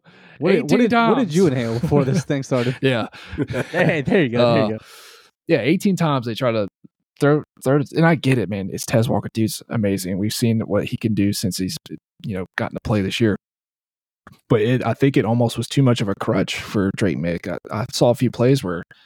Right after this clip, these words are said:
Speaker 2: um, they, it almost seemed like Drake May was just waiting for him to get open, and a lot of times he would, but it's like, dude, there's other players on the field, and you're running out of time. Like, you're gonna get hit or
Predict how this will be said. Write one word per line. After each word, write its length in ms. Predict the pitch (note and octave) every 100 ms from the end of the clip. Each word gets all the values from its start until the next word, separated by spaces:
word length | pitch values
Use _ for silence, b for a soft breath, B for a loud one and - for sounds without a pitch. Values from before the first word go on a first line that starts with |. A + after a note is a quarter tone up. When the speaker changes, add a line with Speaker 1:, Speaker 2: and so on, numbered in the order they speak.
| b b b _
Speaker 2:
um, 420 | A#2 G#2 G2+ F2 E2 - _ _ _
they, 120 | - - _ -
it 280 | - B2
almost 260 | G2+ C3 A#2+
seemed 140 | B2 A2
like 200 | G2 F#2+ _
Drake 220 | - G#2 E2
May 140 | G#2+
was 140 | G2+ -
just 200 | G2 A#2+
waiting 560 | G#2 F#2 A2+ B2 G#2 G#2
for 160 | -
him 140 | G2+ A2
to 60 |
get 160 | G#2+ F#2
open, 260 | B2 C3
and 100 | G#2
a 40 | G2+
lot 120 | C3
of 60 | D3
times 220 | C#3+ B2
he 80 | A#2
would, 360 | A2+ F#3+ D3+
but 140 | C3 A#2
it's 140 | -
like, 220 | B2 G#2+ - B B B B _ -
dude, 100 | G2
there's 120 | E3+
other 140 | G#3+
players 300 | G2+ D3+ E3+
on 80 | C#3
the 80 | F#2+
field, 260 | C#3 E3
and 60 | G#2
you're 80 | A2
running 200 | D3+ C#3
out 80 | A2
of 100 | F2+
time. 320 | B2 B2+ F#2
Like, 180 | F2 D3+
you're 160 | F2+ D3+
gonna 140 | A2
get 120 | -
hit 360 | C3 D3+ C#3+ B2
or 140 | G2